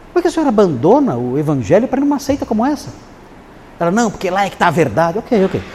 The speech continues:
Aí eu perguntei assim pra ela, o que eu sempre faço, sempre, sempre eu faço isso. "A senhora é salva? A senhora é salva? A senhora é uma crente, é uma salva?"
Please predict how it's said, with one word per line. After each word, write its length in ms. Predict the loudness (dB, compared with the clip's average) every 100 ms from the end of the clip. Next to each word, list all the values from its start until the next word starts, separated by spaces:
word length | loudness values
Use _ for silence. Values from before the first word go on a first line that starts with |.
| 2
Aí 120 | 4
eu 40 |
perguntei 340 | 6 6 6 2
assim 180 | 2
pra 160 | 0 2
ela, 140 | 2
o 20 | 2
que 80 |
eu 80 | -4
sempre 460 | -4 -4 -2 -2 -4
faço, 500 | -6 -12 -12 -16 -14
sempre, 840 | -12 -8 -6 2 2 2 -4 -14 -16 -20 -20
sempre 540 | -14 -10 0 2 4 2
eu 60 |
faço 280 | 0 -4 -6
isso. 160 | -12 -12 -20 -16 -8
"A 80 |
senhora 560 | -6 0 4 6 6 0 -10 -20 -20 -20 -20 -20 -20 -10
é 100 | -4
salva? 580 | -2 2 4 4 0 -8 -12 -18 -20 -20 -20 -20 -20 -20 -20 -20 -12
A 60 | -6
senhora 200 | 0 0
é 40 |
salva? 480 | 0 -4 -4 -8 -16 -20 -20 -20 -18 -8
A 40 |
senhora 180 | 0 2
é 20 |
uma 140 | 2 -2
crente, 380 | 0 0 2 -2
é 40 |
uma 120 | -2
salva?" 440 | -4 -2 -2 -2